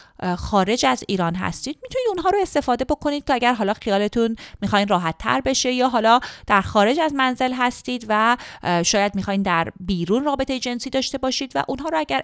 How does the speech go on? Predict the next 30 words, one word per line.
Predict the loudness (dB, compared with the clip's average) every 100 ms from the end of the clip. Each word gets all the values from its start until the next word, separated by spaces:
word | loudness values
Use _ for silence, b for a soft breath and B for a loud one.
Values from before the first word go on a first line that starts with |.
| -4
استفاده | -6 -4 -2 -2
کنید | -4 -4 -4
و | -4
خارج | 2 2 2 0 0
ولواتون | 0 2 0 0 -4 0
رو، | 2 2 B B B -2
اه، | 2 2 0 -2
با | 0
اونها | 2 2 0 -2
تمیز | -2 0 0 -2
کنید، | -2 -2 0 -2 -6 B B B
اه، | -2 0 2 0 -4 _ _ _ -4
مشکلی | 2 4 4 0 0
ایجاد | 0 6 6 6 2 -6
نمی‌کنه. | -2 0 0 -4 -6 -8 -8 -14 B B -2
ببینید، | 0 0 -2 -4
اگر | 0 2 0 -2 -8
بوی | -4 2 4 4 2 0
بدن | 2 2 2 0 0
ممکنه | 2 0 0 -2 -2
فقط | -2 -2 -2 0
از | 0 -2 0
عفونت | -4 -2 -2 0 2 2 0 -12
بیاد. | -10 -10 -10 _ B B B -4
اه، | -2 -2 -4
نکته | -4 0 4 4
بعدی | 4 2 2
هم | -2 -2 -2
این | -2
هستش | -2 -4 -2 0 2 0